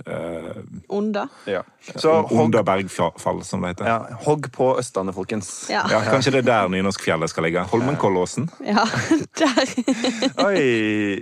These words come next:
Speaker 3: ja.
Speaker 2: Dette utvikler seg.
Speaker 3: Ja. Mamma, flytt i tide.
Speaker 1: <laughs> Det er ingen skam å snu.
Speaker 3: Ehm,
Speaker 1: Og
Speaker 3: nei.
Speaker 1: alt det der.
Speaker 3: Greit. Men
Speaker 1: Ok.
Speaker 3: da synes jeg vi fikk, eh, rydda fint opp, eh, i dette.
Speaker 2: Mm.
Speaker 1: Ja, hvor skal dette fjellet ligge, annet enn i Oslo?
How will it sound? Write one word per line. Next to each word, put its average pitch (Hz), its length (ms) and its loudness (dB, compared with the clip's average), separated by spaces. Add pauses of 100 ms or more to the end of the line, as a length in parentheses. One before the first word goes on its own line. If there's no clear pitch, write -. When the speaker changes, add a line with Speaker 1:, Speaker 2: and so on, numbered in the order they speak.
Speaker 3:
ja. 104 160 2 (480)
Speaker 2:
Dette 208 180 -2
utvikler 196 340 -4
seg. 165 240 -6
Speaker 3:
Ja. 107 120 0 (320)
Mamma, 143 260 2
flytt 127 280 -4
i 113 40 -10
tide. 104 280 -4 (340)
Speaker 1:
<laughs> 143 80 2 (1200)
Det 107 80 2
er 92 240 4
ingen 92 220 0
skam 85 180 -4
å 80 80 -2
snu. 82 140 -6 (200)
Speaker 3:
Ehm, 110 380 -8 (140)
Speaker 1:
Og - 40 -6
Speaker 3:
nei. 113 100 0
Speaker 1:
alt - 120 -6
det - 140 -6
der. - 100 -10 (540)
Speaker 3:
Greit. 233 540 0 (100)
Men 147 100 0
Speaker 1:
Ok. 226 80 2
Speaker 3:
da 240 80 6
synes 208 160 0
jeg 208 80 2
vi 214 80 0
fikk, - 100 -10 (140)
eh, 180 160 2 (160)
rydda 160 400 2
fint 135 500 -2
opp, 117 140 -4 (160)
eh, 117 320 0
i - 100 -10
dette. 131 420 0
Speaker 2:
Mm. 320 140 2
Speaker 1:
Ja, 180 100 2
hvor 233 280 0
skal - 160 0
dette 113 160 -2
fjellet 92 240 0
ligge, 80 160 -4 (140)
annet 101 260 0
enn 82 80 -2
i 76 60 -4
Oslo? - 180 -10